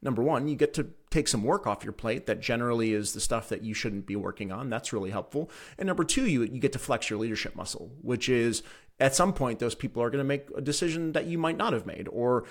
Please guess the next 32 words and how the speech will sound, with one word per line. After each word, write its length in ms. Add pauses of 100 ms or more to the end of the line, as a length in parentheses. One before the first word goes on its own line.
(160)
that 160
is 160
subjectively 800
wrong, 440
right? 200
You, 180
you 140
may, 80
it 220
may 140
not 180
be 80
wrong 180
in 60
the 80
long 220
term, 260
but 160
that's 160
a 40
great 260
teaching 320
opportunity. 580
So 300 (240)
you're 160
actually, 680
uh, 140
becoming 420
a 40
better 240
leader 360
by, 460